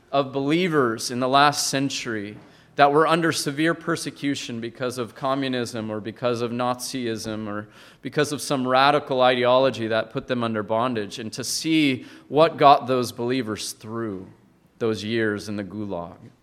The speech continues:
and to see what got those believers through, even to the point of giving their lives up, as it were, and to martyrdom.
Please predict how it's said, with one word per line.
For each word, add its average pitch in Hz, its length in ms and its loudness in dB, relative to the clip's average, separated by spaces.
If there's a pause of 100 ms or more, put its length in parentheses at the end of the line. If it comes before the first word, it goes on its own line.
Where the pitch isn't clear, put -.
(920)
and 120 120 -10
to 123 100 -8
see 175 260 0
what 156 200 2
got 143 240 4
those 127 260 0
believers 120 560 -2
through, 139 540 0
even 160 400 0 (400)
to 165 120 -8
the 143 100 2
point 143 540 -2
of 127 400 0
giving 151 300 4
their 143 160 8
lives 170 640 8 (200)
up, 117 420 2
as 117 240 2
it 107 100 -6
were, 104 420 -4
and 120 320 -6
to - 140 -10
martyrdom. 120 680 -2